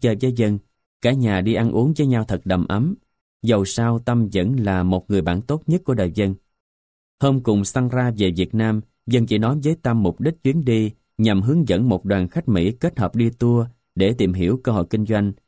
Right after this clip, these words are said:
theo đề nghị của họ với công ty của ông bà Cohen. Chỉ khi trở lại Mỹ, Dân mới cho Tâm biết nàng đã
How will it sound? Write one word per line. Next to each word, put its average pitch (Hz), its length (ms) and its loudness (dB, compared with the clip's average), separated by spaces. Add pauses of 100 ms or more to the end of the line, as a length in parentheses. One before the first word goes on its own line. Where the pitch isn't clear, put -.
(180)
theo 131 180 2
đề 101 160 2
nghị 87 180 2
của 110 140 -4
họ 92 380 -2
với 135 100 -2
công 110 240 -2
ty 110 220 0
của 90 400 -2
ông 104 200 -2
bà 90 160 -2
Cohen. 95 460 -2 (640)
Chỉ 123 120 4
khi 139 240 0
trở 107 180 0
lại 113 180 0
Mỹ, 95 300 0
Dân 117 280 2
mới 120 160 0
cho 120 200 -2
Tâm 113 260 -2
biết 143 240 -2
nàng 95 200 2
đã 104 80 -2